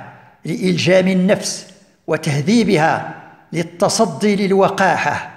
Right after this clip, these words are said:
والاستيطان والظلم ولكل أشكال الزيف والفوضى والشغب،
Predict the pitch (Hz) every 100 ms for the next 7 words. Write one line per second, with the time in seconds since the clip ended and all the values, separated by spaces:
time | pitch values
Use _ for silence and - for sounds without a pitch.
0 | - - _ 160 180 185 180 - 190 175
1 | 190 180 156 120 - - - - 175 175
2 | 113 226 160 113 - - - - _ 135
3 | 165 180 202 196 214 220 - - 214 214
4 | 190 131 208 254 233 208 196 190 240 302
5 | 262 220 185 - - 170 139